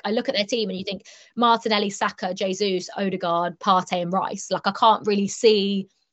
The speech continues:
unless someone's injured, with the way Havertz gets into that starting eleven. So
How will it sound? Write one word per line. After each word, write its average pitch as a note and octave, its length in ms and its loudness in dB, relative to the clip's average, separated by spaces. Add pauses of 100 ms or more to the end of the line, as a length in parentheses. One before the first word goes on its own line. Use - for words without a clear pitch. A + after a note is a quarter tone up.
(140)
unless G#3 240 0
someone's G3+ 240 -2
injured, G3+ 300 2 (300)
with G3 160 -4
the G3+ 60 -2
way F#3+ 160 2
Havertz F#3 380 -2
gets - 180 -6
into F#3+ 160 -6
that F3+ 140 -8
starting F3+ 420 -6
eleven. F3 320 -6
So E3 240 -6